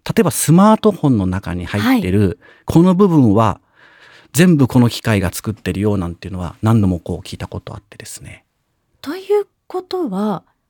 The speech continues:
Speaker 2: 我々ね、一人一台スマートフォンを持ってるような時代になってますけど、お世話になっている？
Speaker 1: 皆さんが手元にまさにあるもの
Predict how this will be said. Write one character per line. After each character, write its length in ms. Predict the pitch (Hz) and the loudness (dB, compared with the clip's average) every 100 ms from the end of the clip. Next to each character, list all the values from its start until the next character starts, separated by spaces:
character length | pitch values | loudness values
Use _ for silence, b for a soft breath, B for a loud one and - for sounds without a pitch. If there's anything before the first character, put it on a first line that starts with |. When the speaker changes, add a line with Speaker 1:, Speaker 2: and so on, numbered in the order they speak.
| _ | _
Speaker 2:
我 220 | - 262 302 | -4 0 2
々 120 | 311 | 2
ね、 400 | 311 302 277 - | 4 2 0 -4
一 320 | 262 269 - 285 | -2 -2 -2 -4
人 40 | 247 | -4
一 200 | - 233 | -4 -4
台 160 | 220 | -2
ス 100 | 220 | -2
マ 120 | 214 | -4
ー 20 | 220 | -2
ト 100 | 220 | -4
フ 60 | |
ォ 20 | |
ン 40 | 202 | -2
を 20 | |
持 140 | 196 | -4
っ 40 | 208 | -6
て 140 | - | -6
る 80 | 190 | -6
よ 80 | 180 | -6
う 20 | |
な 100 | 180 | -8
時 140 | 165 | -8
代 140 | 170 180 | -8 -6
に 80 | 185 | -8
な 80 | |
っ 20 | 185 | -8
て 100 | 170 | -10
ま 120 | 165 | -10
す 80 | - | -10
け 100 | 160 | -10
ど、 160 | 156 - _ _ _ _ _ _ - | -10 -14 _ _ _ _ _ _ -10
お 100 | 220 | -4
世 160 | 302 | -4
話 120 | 294 | -2
に 160 | 220 156 | -4 -4
な 140 | 151 | -6
っ 20 | 185 | -10
て 40 | _ _ - | _ _ -14
い 140 | 143 - | -14 -14
る？ 240 | 92 87 165 | -18 -6 4
Speaker 1:
皆 240 | 196 214 | 6 6
さ 160 | 214 190 | 4 4
ん 80 | |
が 100 | 165 | 4
手 140 | 131 139 | 4 4
元 240 | 143 147 | 4 4
に 300 | 131 110 104 _ | 4 4 0 _
ま 140 | 123 127 | 0 2
さ 120 | 120 | 2
に 80 | 104 | 2
あ 140 | 101 | 2
る 80 | 95 | 0
も 140 | 95 | 0
の 160 | 95 | 0